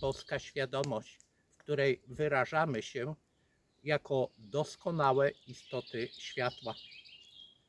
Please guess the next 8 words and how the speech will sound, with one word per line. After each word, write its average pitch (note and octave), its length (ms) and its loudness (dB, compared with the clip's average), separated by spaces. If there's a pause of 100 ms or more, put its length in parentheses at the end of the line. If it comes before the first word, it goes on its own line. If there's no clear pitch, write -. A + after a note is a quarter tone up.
(320)
Tak D#3 320 -2
siebie C#3+ 420 0
przyjmij. B2+ 640 -4 (1040)
Ja, C3+ 360 4 (120)
czyli C3 260 -2
miłość, C3 600 0 (400)
tak D#3 260 -2
przyjmuję C3 760 0